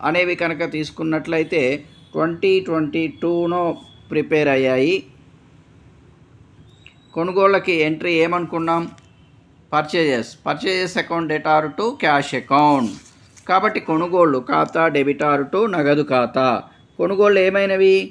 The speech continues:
డెబిట్ అయినవి. డెబిట్ అయిపోయినాయి కాబట్టి డెబిట్ వైపు రాయాలి. To కొనుగోళ్ళ ఖాతా ప్రిపేర్ చేస్తున్నాం కదా, కొనుగోలు ఏ ఖాతా పేరు ఆ ఖాతా లోపట రాయకూడదు కాబట్టి opposite name. To నగదు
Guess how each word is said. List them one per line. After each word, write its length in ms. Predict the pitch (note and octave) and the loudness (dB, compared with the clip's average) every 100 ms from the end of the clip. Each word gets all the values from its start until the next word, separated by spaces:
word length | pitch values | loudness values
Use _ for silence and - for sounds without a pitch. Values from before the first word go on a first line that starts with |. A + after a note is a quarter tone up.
| - _ - C3 | -14 _ -16 0
డెబిట్ 340 | D#3 F#3 F3 | 2 4 4
అయినవి. 340 | D#3 A#2+ G2 | 2 2 -2
డెబిట్ 360 | - D3+ F3 F#3+ | -4 -2 -2 2
అయిపోయినాయి 520 | G3 F#3+ F#3 F#3 F3+ | 2 2 0 -2 0
కాబట్టి 300 | E3+ F3 F3 | 2 2 0
డెబిట్ 300 | E3 D#3+ E3+ | 2 2 2
వైపు 240 | E3+ E3+ E3+ | 2 2 2
రాయాలి. 360 | C3+ A#2 G2 - _ _ - | 2 0 -4 -12 _ _ -2
To 100 | G3 F#3+ F#3 - | 2 4 2 -2
కొనుగోళ్ళ 440 | E3+ F#3 G3+ G#3 G3+ | -2 0 2 2 2
ఖాతా 340 | F#3+ F#3 F#3+ | 2 0 0
ప్రిపేర్ 460 | F#3 F3+ F#3+ F3+ F#3 | -2 -4 -4 -2 -4
చేస్తున్నాం 380 | F3 F#3 F3+ | -6 -6 -6
కదా, 300 | E3+ E3+ G3 A3+ - - - | -4 -4 -4 -6 -18 -20 -8
కొనుగోలు 460 | D#3+ E3+ E3 D3+ A2+ | -4 0 2 2 2
ఏ 220 | C#3+ F3+ | 2 2
ఖాతా 440 | F3+ F3 F3 F3+ | 2 0 0 -2
పేరు 320 | F3+ E3 F3 | 0 0 0
ఆ 240 | G3+ E3 D#3+ | 0 0 0
ఖాతా 420 | - D3 D3+ F3 | 0 -2 0 0
లోపట 420 | D#3 C#3+ C#3+ D#3+ | 2 0 0 -4
రాయకూడదు 720 | D3+ B2 A#2 A2+ G#2+ B2+ A#2 - - _ - | 0 0 0 -2 -2 0 -2 -4 -18 _ -2
కాబట్టి 440 | E3 F3+ F3+ A#3 - D3+ | 2 2 2 0 2 0
opposite 560 | D#3 E3 D3 D3+ D3+ - B2 | 2 2 2 0 -2 -4 -4
name. 340 | B2 B2 A#2+ F2 - _ _ _ _ D#3+ | 0 0 0 -4 -10 _ _ _ _ 2
To 120 | D#3 C#3+ E3 - _ - - | 4 4 2 -4 _ -14 -4
నగదు 460 | C3 D3 D#3+ D#3 | 0 2 2 0